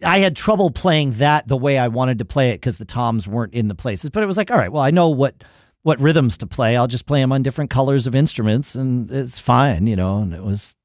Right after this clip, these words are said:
it, it wor-, it worked out great. You know, it set up the tune the way it needed to. So, I don't know. It's fun. I, I, um,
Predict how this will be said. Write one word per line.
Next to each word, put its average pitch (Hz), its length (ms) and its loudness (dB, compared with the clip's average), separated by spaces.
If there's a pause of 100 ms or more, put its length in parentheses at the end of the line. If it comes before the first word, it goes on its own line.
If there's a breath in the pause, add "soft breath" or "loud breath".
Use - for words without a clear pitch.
it, 123 240 -2
it 110 100 0
wor-, 117 160 0
it 98 80 -2
worked 110 220 0
out 92 100 -2
great. 104 320 -2
You 117 80 -2
know, 90 80 0
it 104 120 -4
set - 220 0
up 101 140 -2
the 95 80 -6
tune 110 220 2
the 110 80 0
way 98 100 0
it 87 80 -4
needed 120 220 -2
to. 80 200 -12
So, 92 240 -14 (200)
I 185 100 2
don't 151 100 0
know. 82 140 -10 (460 soft breath)
It's - 140 0
fun. 160 300 2 (120)
I, 185 200 0
I, 190 260 2
um, 151 380 2